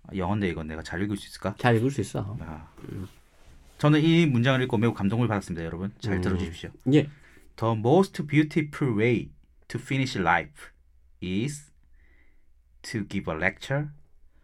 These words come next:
Speaker 1: finish your proof, put down the chalk and die."
Speaker 2: 와.
Speaker 1: 어머나.
Speaker 2: 진짜 그 끝까지
Speaker 1: 음.
Speaker 2: 강의를 하고
Speaker 1: 그렇죠.
Speaker 2: 어떤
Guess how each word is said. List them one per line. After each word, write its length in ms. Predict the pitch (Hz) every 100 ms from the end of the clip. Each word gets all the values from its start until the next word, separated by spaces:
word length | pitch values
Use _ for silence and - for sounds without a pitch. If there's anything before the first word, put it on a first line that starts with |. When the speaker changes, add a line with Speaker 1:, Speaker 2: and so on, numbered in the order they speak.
| - - - - -
Speaker 1:
finish 460 | - 120 110 -
your 160 | 82 76
proof, 460 | - 139 151 - - - - - - - - - - - -
put 200 | 151 147
down 280 | 120 117 98
the 120 | 76
chalk 440 | - 180 202 - - - - -
and 220 | 101 85
die." 300 | 90 78 - - - - -
Speaker 2:
와. 360 | - - - - - - - - - - - - - -
Speaker 1:
어머나. 500 | 104 107 107 107 113 - - - - -
Speaker 2:
진짜 280 | - 120 127
그 240 | 120 110 104
끝까지 880 | 185 - 220 185 131 95 85 85 -
Speaker 1:
음. 240 | - 95 92 _ - - - - -
Speaker 2:
강의를 500 | 113 127 139 127 113
하고 420 | 143 143 95 - -
Speaker 1:
그렇죠. 300 | - 98 98 - - -
Speaker 2:
어떤 440 | 117 123 107 95